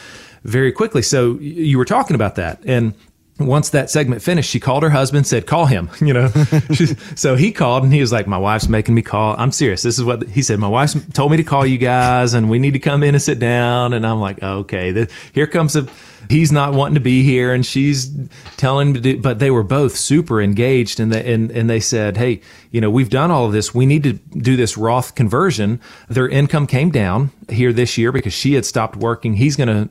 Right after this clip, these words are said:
Speaker 1: retire in a year. But their income had come down and they knew. They were on top of it. She was very financially savvy and she goes,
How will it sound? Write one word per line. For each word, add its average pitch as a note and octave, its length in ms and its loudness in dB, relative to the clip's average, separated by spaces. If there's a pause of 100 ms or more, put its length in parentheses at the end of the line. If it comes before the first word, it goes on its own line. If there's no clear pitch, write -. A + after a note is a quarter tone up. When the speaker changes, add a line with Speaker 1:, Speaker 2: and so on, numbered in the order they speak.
Speaker 1:
retire A2+ 420 0
in G2+ 80 0
a F#2 40 0
year. G#2 480 -2 (520)
But B2+ 200 -2
their A#2 120 0
income G3 300 0
had A#2 120 -2
come A2+ 160 0
down G#2 300 -2
and A2 160 -2
they B2+ 120 2
knew. C#3 300 2
They B2+ 240 -4
were E3 140 2
on A#2+ 80 0
top E3 260 -2
of F#2+ 100 -2
it. F#2+ 120 -6
She C3 160 -2
was A2+ 100 0
very B2 520 -2
financially A#2+ 520 -4
savvy A#2 420 -2
and A#2+ 140 -2
she A#2 140 -6
goes, G2+ 240 -4